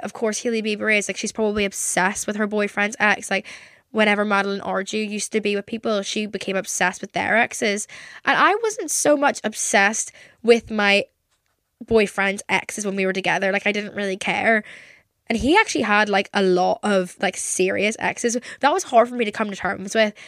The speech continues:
the fact that, like, someone I was with had had a serious relationship before me. Like, I,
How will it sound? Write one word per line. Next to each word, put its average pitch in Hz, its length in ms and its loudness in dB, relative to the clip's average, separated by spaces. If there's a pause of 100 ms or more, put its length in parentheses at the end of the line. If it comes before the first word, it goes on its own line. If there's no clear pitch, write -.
(220)
the 220 80 4
fact - 320 2
that, - 100 0
like, 202 220 2
someone 202 260 -2
I 185 120 2
was 190 140 -4
with 190 200 -2
had 196 240 0
had 190 440 0
a 190 320 0 (380)
serious 185 720 0
relationship 185 500 -2
before 185 320 -6
me. 202 180 0
Like, 220 140 0
I, 202 240 2